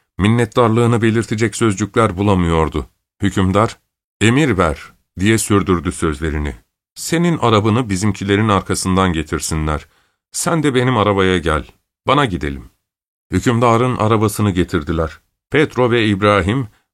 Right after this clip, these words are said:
birlikte arabaya oturup dört nala yola koyuldular. Bir buçuk saat sonra Petersburg'a varmışlardı. İbrahim,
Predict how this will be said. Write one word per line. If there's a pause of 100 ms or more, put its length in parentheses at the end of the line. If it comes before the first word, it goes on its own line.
birlikte
arabaya
oturup (340)
dört
nala
yola
koyuldular. (520)
Bir
buçuk
saat
sonra
Petersburg'a
varmışlardı. (600)
İbrahim,